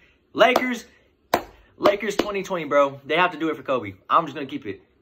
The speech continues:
I'm just gonna keep it at that. They, they gotta do it for Kobe. Um, um, all right, getting back to what I was gonna say.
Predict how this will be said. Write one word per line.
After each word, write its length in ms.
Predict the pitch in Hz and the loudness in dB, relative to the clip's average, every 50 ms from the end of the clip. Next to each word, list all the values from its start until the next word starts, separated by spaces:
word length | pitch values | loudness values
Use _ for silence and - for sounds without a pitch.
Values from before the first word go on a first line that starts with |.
| _ _ | _ _
I'm 120 | 117 120 | -10 -10
just 80 | 123 143 | -8 -10
gonna 100 | 131 123 | -10 -8
keep 140 | 143 123 131 | -8 -6 -6
it 60 | 127 | -6
at 80 | 120 - | -6 -6
that. 200 | 110 95 - - | -6 -6 -6 -2
They, 160 | 123 135 139 | -2 -2 -2
they 200 | 123 - 147 147 | -2 -4 0 2
gotta 240 | 147 156 147 139 135 | 4 6 6 4 4
do 80 | 135 | 0
it 80 | 131 117 | -2 -4
for 60 | - | -6
Kobe. 280 | - 123 107 98 92 82 - _ _ _ _ _ _ - - _ _ - | -8 -10 -10 -10 -12 -16 -20 _ _ _ _ _ _ -20 -20 _ _ 0
Um, 460 | 123 131 127 120 117 107 101 98 98 98 - _ _ _ _ _ _ _ _ _ _ _ _ _ _ _ _ _ _ _ _ _ _ _ _ _ _ _ _ _ _ _ _ - | 2 4 4 4 4 2 -2 -6 -10 -12 -16 _ _ _ _ _ _ _ _ _ _ _ _ _ _ _ _ _ _ _ _ _ _ _ _ _ _ _ _ _ _ _ _ 2
um, 840 | 123 127 127 123 120 117 113 110 107 101 98 92 90 87 85 78 71 - _ _ _ _ _ _ _ - - _ | 4 6 6 6 4 4 2 0 0 -2 -2 -4 -8 -10 -14 -16 -20 -20 _ _ _ _ _ _ _ -20 -14 _
all 80 | - 110 | -4 -4
right, 180 | 107 98 98 | -4 -4 -4
getting 160 | 117 139 147 139 | -4 -4 -2 0
back 160 | 135 127 123 | 0 0 -2
to 60 | 120 | -4
what 100 | 113 110 | -4 -4
I 40 | 107 | -4
was 100 | 101 98 | -4 -6
gonna 140 | 101 95 92 | -8 -10 -10
say. 240 | - 90 82 80 | -10 -12 -12 -14